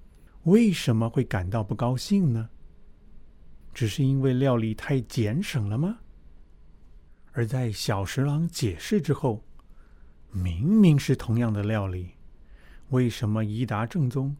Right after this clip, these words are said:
就忽然能接受了呢？甚至还对小十郎表示歉意呢。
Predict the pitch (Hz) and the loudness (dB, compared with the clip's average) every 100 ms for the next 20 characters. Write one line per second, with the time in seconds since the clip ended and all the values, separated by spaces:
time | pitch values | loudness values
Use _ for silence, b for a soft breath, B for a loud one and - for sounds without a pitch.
0 | b b - 147 - 151 127 131 107 156 | b b -2 -2 2 0 2 0 0 -2
1 | - 196 - 220 208 139 113 113 127 - | 0 -2 0 0 2 2 -2 -4 -8 -16
2 | - - - - - b b b b b | -20 -20 -20 -20 -20 b b b b b
3 | - - 262 185 180 143 135 151 131 - | -10 2 4 6 2 0 2 0 0 -4
4 | 95 92 123 117 131 - 104 90 123 - | -4 -2 -2 -2 -2 -2 -4 -2 -4 -2
5 | 202 208 180 139 123 107 104 | 2 4 4 2 0 -2 -6